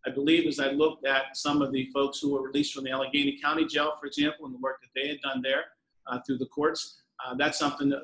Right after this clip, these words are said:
think we need to continue to do. As it relates, relates to statewide effort, I know that there have been conversations, there have been hearings,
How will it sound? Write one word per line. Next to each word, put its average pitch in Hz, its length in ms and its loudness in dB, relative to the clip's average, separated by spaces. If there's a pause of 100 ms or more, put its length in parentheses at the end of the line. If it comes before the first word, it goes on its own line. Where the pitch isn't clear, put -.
think 135 160 -6
we 139 120 -2
need 139 320 2
to 127 160 -6
continue 139 400 0
to 135 80 -6
do. 127 200 0 (420)
As 151 160 2
it 147 40 -2
relates, 160 360 4
relates 160 340 2
to 139 60 -4
statewide 175 580 2
effort, 156 280 0
I 143 60 2
know 147 200 6
that 147 180 -2
there 143 180 2
have 139 100 -4
been 135 100 -12
conversations, 156 760 2
there 135 100 -4
have 135 100 -2
been 127 60 -12
hearings, 160 440 0